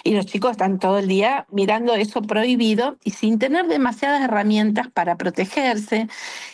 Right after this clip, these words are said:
Entonces, lo más, más importante es lograr, eh, lo que llamamos una ciudadanía digital. Tratar de que chicos y chicas vayan aprendiendo y vayan teniendo un sentido crítico respecto de en qué lugar los ponen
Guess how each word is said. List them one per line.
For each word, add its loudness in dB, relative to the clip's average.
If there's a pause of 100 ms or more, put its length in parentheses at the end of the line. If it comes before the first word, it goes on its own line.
Entonces, 0
lo 4
más, 2
más 4
importante 2
es 2
lograr, 2
eh, 2
lo 2
que -2
llamamos 2
una 0
ciudadanía 2
digital. -2 (500)
Tratar 0
de 2
que 0
chicos -2
y 2
chicas -2
vayan 0
aprendiendo 2
y 0
vayan -2
teniendo 2
un 2
sentido 0
crítico 0 (420)
respecto 0
de 2
en 4
qué 2
lugar 4
los 0
ponen 2